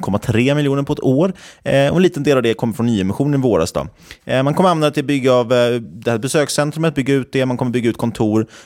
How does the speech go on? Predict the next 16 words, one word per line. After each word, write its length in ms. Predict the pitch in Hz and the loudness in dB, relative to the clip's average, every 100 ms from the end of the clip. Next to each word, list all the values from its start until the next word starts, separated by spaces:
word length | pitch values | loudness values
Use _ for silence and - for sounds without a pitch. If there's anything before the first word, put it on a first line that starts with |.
| _ | _
Eh, 460 | 113 104 104 104 67 | -2 0 0 -2 -2
men 260 | 117 156 127 | 2 2 2
man 100 | 123 | -2
ser 300 | - 139 107 | 0 0 0
också 240 | - - | -2 -6
att, 140 | 98 | -6
att 240 | - 101 - | -6 -8 -2
det 100 | 107 | 0
ändå 260 | 95 95 92 - 101 | 0 -2 -6 -12 -8
här 220 | 107 98 | -4 -4
nu 180 | 85 87 | -4 -8
väldigt 340 | - 104 117 98 | -10 0 0 2
tydligt 220 | 101 90 | -2 -2
genererar 460 | 98 98 92 80 80 | -2 -2 -2 -2 -4
stort 440 | - - 120 - | -8 -4 -4 -4
kassaflöde. 580 | - 95 - 135 110 | -12 -12 -2 0 0